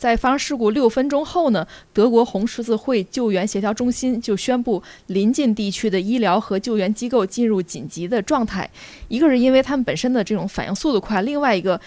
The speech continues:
也必须得快，因为他还得防止这个公路桥的残骸进一步的坍塌，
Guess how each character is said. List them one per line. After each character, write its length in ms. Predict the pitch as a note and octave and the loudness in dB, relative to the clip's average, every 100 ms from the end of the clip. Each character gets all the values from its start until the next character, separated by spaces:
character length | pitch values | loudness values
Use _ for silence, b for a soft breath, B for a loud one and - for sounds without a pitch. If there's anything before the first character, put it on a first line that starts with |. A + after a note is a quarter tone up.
| B B | B B
也 120 | F3+ | -2
必 160 | - | 2
须 120 | C#4 F#4+ | 4 4
得 140 | B3 | 4
快， 340 | - - A3 | 0 0 0
因 160 | F3+ C#4 | 0 -2
为 80 | D#4 | -2
他 180 | - D#4 | 0 0
还 40 | |
得 100 | C4+ | 0
防 280 | F3 G3+ C4+ | 0 -2 0
止 100 | D#3+ | -2
这 100 | G3+ | 0
个 120 | F#3+ | 0
公 200 | F#3+ D#4+ | -2 -2
路 120 | C4+ | -2
桥 180 | G3+ G3 | -2 -2
的 100 | A3 | -2
残 240 | G#3+ G#3 | -2 -2
骸 220 | A3 G3+ A#3 B B | 0 -2 -4 B B
进 220 | - E4 | -4 0
一 60 | A#3+ | 2
步 120 | G3+ | 2
的 140 | F3+ D#3+ | -2 -2
坍 240 | - F#3 | -4 -4
塌， 260 | G3 F#3+ | -4 -4